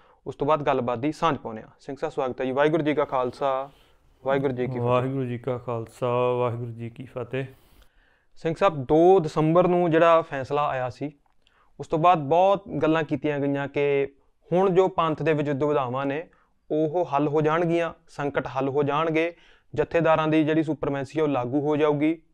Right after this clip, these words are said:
Speaker 1: ਸਭ ਕੁਝ ਠੀਕ ਚੱਲੂਗਾ, ਪੰਥ ਦੀਆਂ ਸਮੱਸਿਆਵਾਂ ਜੋ ਪੰਥ ਦੇ ਦਰਪੇਸ਼ ਖੜੀਆਂ ਨੇ,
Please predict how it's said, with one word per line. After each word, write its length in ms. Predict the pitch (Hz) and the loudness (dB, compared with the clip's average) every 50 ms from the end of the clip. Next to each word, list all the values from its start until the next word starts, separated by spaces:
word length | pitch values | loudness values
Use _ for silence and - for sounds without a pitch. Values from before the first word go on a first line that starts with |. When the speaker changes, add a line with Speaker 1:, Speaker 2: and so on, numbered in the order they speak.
| _ _ | _ _
Speaker 1:
ਸਭ 160 | - - 175 | -2 -2 -2
ਕੁਝ 260 | 175 - 190 180 - - _ | 0 0 -4 -4 -4 -8 _
ਠੀਕ 240 | - 180 180 - - | -2 -2 -2 0 0
ਚੱਲੂਗਾ, 500 | - 139 135 127 127 127 139 147 - - - - _ _ _ - | 0 0 0 0 -2 0 0 0 -2 -4 -14 -20 _ _ _ -8
ਪੰਥ 240 | - 147 143 - 156 | -6 -6 -6 -4 -4
ਦੀਆਂ 160 | 151 165 165 | -2 -2 -4
ਸਮੱਸਿਆਵਾਂ 600 | - - 147 143 - - 156 151 147 147 147 143 | -4 -4 -8 -8 -6 -4 -4 -2 -2 -2 -2 -2
ਜੋ 120 | 139 147 | -2 -2
ਪੰਥ 260 | - - 143 135 123 151 | -4 -4 -6 -6 -4 -2
ਦੇ 100 | 147 143 | -2 -2
ਦਰਪੇਸ਼ 480 | 123 139 - - - 143 139 131 - | -2 -4 -6 -2 -2 -2 -2 -2 -4
ਖੜੀਆਂ 300 | - 139 147 151 160 143 | -4 -4 -2 -2 -2 -2
ਨੇ, 180 | 139 143 170 | -4 -6 -6